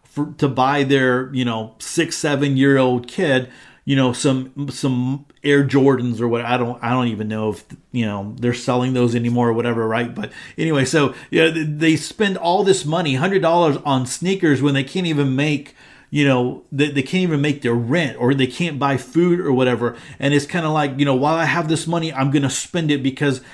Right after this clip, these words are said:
I, you know, once I spend it, it's gone forever." And that's that poverty mentality.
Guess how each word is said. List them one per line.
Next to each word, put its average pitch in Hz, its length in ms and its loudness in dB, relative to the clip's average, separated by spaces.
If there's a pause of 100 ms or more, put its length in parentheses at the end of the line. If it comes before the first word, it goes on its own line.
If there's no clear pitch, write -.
(180)
I, 127 200 2
you 139 260 -2
know, 139 480 -2
once 147 360 0
I 170 60 2
spend 160 340 -4
it, 143 140 0
it's 123 140 0
gone 135 480 0
forever." 127 680 -4 (300)
And 143 340 -2
that's 151 200 -2
that 156 200 -4
poverty 160 460 2
mentality. 131 800 0